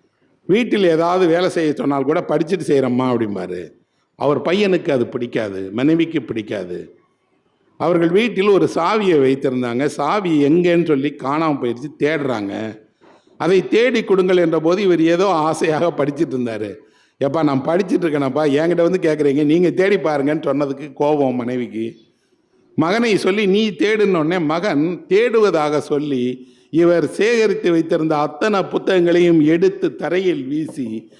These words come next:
எல்லா புத்தகங்களையும் கீழே கொட்டி, 'இந்த குப்பைக்குள்ளாடி கிடந்தாதான் உண்டுன்னு' சொன்னான்.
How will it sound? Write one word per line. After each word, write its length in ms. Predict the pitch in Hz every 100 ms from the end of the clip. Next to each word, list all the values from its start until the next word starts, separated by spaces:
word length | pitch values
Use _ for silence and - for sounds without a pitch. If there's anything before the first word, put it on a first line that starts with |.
| _
எல்லா 460 | 147 165 214 208 202
புத்தகங்களையும் 800 | - 180 220 202 180 180 185 165
கீழே 360 | 190 196 170
கொட்டி, 280 | 165 156 175
'இந்த 240 | 160 160
குப்பைக்குள்ளாடி 760 | 147 202 - 214 180 170 165 165
கிடந்தாதான் 640 | 147 147 151 143 139 156
உண்டுன்னு' 360 | 131 127 131 127
சொன்னான். 480 | 107 104 101 95